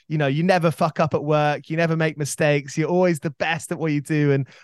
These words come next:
and, like, people try and hide their mistakes, especially in the workplace. I wondered if you've got any, uh, gaffes or any kind of <laughs> errors that you've,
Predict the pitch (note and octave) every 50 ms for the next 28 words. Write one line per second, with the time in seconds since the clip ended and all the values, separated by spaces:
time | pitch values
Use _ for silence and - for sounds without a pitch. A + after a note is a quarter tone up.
0 | - - D3 D3 D3+ C#3+ C#3+ C#3 F3 F3+ E3 E3+ - F#3 D#3+ D#3+ D#3 D3+ F#3+ G3
1 | G3 F3+ F3 D#3 D3 C#3+ C#3 B2 - D3+ C#3 C3+ B2+ - - - - E3 D3+ -
2 | - - - - A3 G3+ - - F#3 E3+ D3+ C#3+ C#3 C#3 C#3+ D3+ D3+ D3 C3 -
3 | - D3 C3 A#2 A2+ A2+ - - - - - - - - _ _ _ - E3+ F3+
4 | F3 G#3+ A3+ A3 G3+ G3+ F3+ F3+ F3 - - F3+ F#3 E3+ C#3+ - F3+ F3+ D3+ E3
5 | D#3 D3+ D3 D3 C#3+ C#3+ C#3 - _ - C#3+ C#3 C#3 C3+ C3 - C3 - - G3
6 | E3+ D#3 C3 - - - - - - - - _ _ _ _ _ _ _ - D#3
7 | D3+ D3 D3 C#3+ D#3+ E3+ E3 D#3+ D3 - E3 D#3 D#3 D#3 C#3+ - - - D#3+ C3+
8 | - - E3 - - - - G3 G3+ G3+ F#3+ F3+ E3+ D#3+ - - F#3+ D#3+ - G#3
9 | F3 E3+ D#3+ C3+